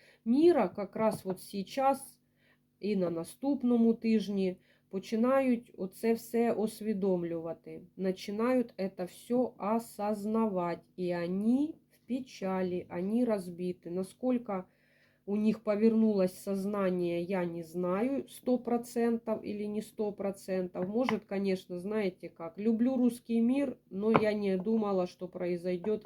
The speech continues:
именно вот так вот. То есть может оставаться внутри русскому, ладно, это уже не важно. Сказала только то, что можно ка-, сказать.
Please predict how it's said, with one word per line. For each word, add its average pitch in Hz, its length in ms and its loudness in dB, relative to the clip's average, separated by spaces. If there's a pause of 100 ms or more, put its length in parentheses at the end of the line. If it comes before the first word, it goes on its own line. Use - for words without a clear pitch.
именно 180 380 0
вот 180 260 -2
так 185 260 -6
вот. 165 300 -12 (480)
То 190 80 -6
есть 185 160 -6
может 226 360 2
оставаться 202 760 -2 (260)
внутри 208 480 -2
русскому, 202 800 -6 (400)
ладно, 170 380 -6
это 180 200 -10
уже 190 240 -4
не 196 140 0
важно. 170 420 -8 (380)
Сказала 285 540 4
только 247 340 0
то, 269 160 -4
что 247 220 -2
можно 190 400 0
ка-, 170 280 -10
сказать. 185 720 -8